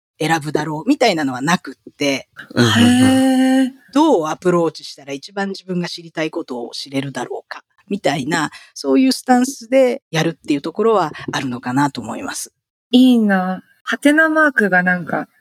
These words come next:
Speaker 3: 主役って感じですね。
Speaker 2: なるほどね。だからドラァグクイーンにしても、その歴史を研究するもよしだし、実際に現在のドラァグクイーンがどういう風な暮らしをしてるのかっていうフィールドワークを選択するっていうこともできるし。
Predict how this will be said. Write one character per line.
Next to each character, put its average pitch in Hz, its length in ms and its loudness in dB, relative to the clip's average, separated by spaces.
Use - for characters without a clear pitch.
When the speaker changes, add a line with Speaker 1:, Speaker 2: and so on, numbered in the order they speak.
Speaker 3:
主 - 180 -2
役 185 300 0
っ - 20 -8
て - 160 -2
感 185 180 2
じ 180 120 0
で 185 100 0
す - 160 -4
ね。 151 180 -4
Speaker 2:
な 156 200 4
る 156 60 2
ほ 156 100 0
ど 156 100 0
ね。 220 200 2
だ - 60 -10
か 147 40 2
ら 143 80 4
ド 139 80 4
ラ 170 140 4
ァ - 20 0
グ - 60 -10
ク 196 100 0
イ 196 40 6
ー - 20 4
ン - 20 4
に 170 80 0
し - 60 -6
て 185 140 2
も、 196 280 2
そ - 160 -8
の 110 100 4
歴 120 260 4
史 - 240 0
を 254 200 2
研 165 240 2
究 147 300 2
す - 260 -2
る 139 240 2
も 185 220 4
よ 131 140 4
し - 180 -6
だ 95 100 -8
し、 180 440 2
実 117 180 4
際 214 300 0
に 208 60 0
現 202 300 2
在 127 160 2
の 113 120 0
ド 110 100 4
ラ 120 80 4
ァ 127 40 0
グ 127 60 -12
ク 131 80 0
イ 123 40 4
ー - 20 0
ン 110 40 2
が 104 80 4
ど 139 200 2
う 147 60 6
い 123 140 4
う 113 40 0
風 107 300 2
な 98 200 -2
暮 - 160 -2
ら 104 100 4
し - 120 -2
を 107 60 -2
し - 80 -8
て 117 120 2
る 113 80 6
の 107 80 2
か - 100 0
っ - 60 -2
て - 80 -2
い - 40 0
う - 20 -10
フ - 60 -14
ィ 180 80 4
ー 185 40 4
ル 185 60 2
ド 180 140 2
ワ 180 120 2
ー - 40 -2
ク 113 200 -4
を 101 80 -2
選 113 200 -4
択 113 160 -6
す 131 100 -2
る 143 40 0
っ - 40 -16
て - 140 -2
い - 20 4
う - 40 -12
こ 233 60 -4
と 233 120 2
も - 220 0
で - 120 2
き 107 140 -4
る 92 80 -4
し。 - 180 -10